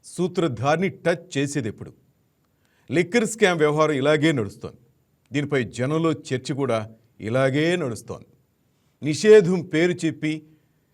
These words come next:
మూడు వందల అరవై డిగ్రీస్లో డబ్బులు ఎలా లాగేయచ్చో చేసి చూపించిన స్కామ్ లిక్కర్ స్కామ్. అవును, అసలు క్రియేటివిటీ మామూలుగా లేదు ఈ స్కామ్లో. నిందితులు ఆ రేంజ్లో కథ నడిపించారు. ముందు షాపులు, ఆ తర్వాత లిక్కర్,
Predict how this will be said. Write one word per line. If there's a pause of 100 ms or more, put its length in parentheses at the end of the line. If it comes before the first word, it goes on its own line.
మూడు
వందల
అరవై
డిగ్రీస్లో
డబ్బులు
ఎలా
లాగేయచ్చో (180)
చేసి
చూపించిన
స్కామ్ (380)
లిక్కర్
స్కామ్. (600)
అవును, (580)
అసలు
క్రియేటివిటీ
మామూలుగా
లేదు
ఈ
స్కామ్లో. (640)
నిందితులు
ఆ
రేంజ్లో (120)
కథ
నడిపించారు. (640)
ముందు
షాపులు, (420)
ఆ
తర్వాత
లిక్కర్,